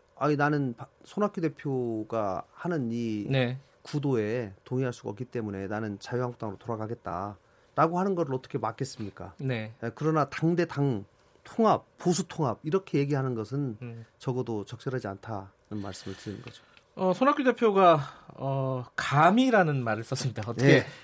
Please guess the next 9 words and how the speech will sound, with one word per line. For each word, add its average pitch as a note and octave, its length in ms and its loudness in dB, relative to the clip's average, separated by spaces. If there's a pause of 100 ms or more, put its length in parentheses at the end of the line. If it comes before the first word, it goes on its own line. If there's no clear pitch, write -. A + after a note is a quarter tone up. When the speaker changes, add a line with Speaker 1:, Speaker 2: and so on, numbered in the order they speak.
Speaker 2:
감히, A3+ 840 6 (180)
어, C3+ 320 0
자유한국당이 E3+ 1200 4
바른미래당과 C#3+ 640 4
통합을 C#4+ 420 4
얘기할 C#3+ 240 6
수 C#3 140 -4
있느냐? C3+ 380 4 (140)
Speaker 1:
예. G#2+ 280 -2